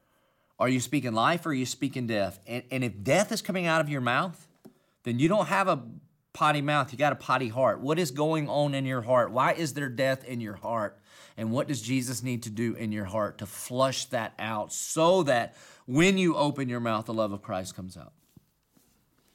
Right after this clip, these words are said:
You see, can I tell you some of the most powerful words that you can say?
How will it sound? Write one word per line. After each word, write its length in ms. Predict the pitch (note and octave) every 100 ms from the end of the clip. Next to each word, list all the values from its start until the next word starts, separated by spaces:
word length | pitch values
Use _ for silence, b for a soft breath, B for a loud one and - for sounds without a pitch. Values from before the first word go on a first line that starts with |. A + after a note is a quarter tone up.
| b b b b b b b b
You 60 | A#2+
see, 340 | D3 C#3 - - _ _ _ _ _ _ _ - -
can 120 | C3+
I 60 | C3
tell 160 | D3+
you 120 | D#3 D3+
some 140 | D3+
of 40 |
the 80 | C3+
most 160 | B2+ -
powerful 580 | C3+ C3+ D#3 C#3 D3 C3
words 520 | C3 C3 B2 - -
that 140 | A#2
you 160 | G#2 A#2
can 160 | B2 A2+
say? 320 | A#2 A#2+